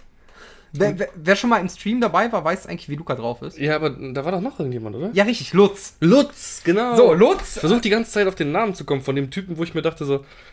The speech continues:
Speaker 2: du sch-, du, du eröffnest die Gruppe und er sagt, ja, ich hab meinen Charakterbogen heute Abend dann schon fertig. Und ich so,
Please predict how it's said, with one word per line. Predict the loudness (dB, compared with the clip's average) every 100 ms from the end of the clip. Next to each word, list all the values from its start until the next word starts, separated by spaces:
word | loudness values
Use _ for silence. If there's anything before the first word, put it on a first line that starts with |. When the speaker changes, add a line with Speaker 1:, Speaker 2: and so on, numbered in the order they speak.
| _ -6
Speaker 2:
du | -2
sch-, | -2 -6
du, | -4 -2 -2 2
du | 6
eröffnest | 8 8 6 0 0
die | 2
Gruppe | 2 4 2
und | 4
er | 0
sagt, | 2
ja, | 2
ich | 0
hab | 0
meinen | -2
Charakterbogen | 0 -2 0 2 4 4
heute | 4
Abend | 2 2
dann | -2
schon | -2
fertig. | -2 -2 -4
Und | -10
ich | -8
so, | -6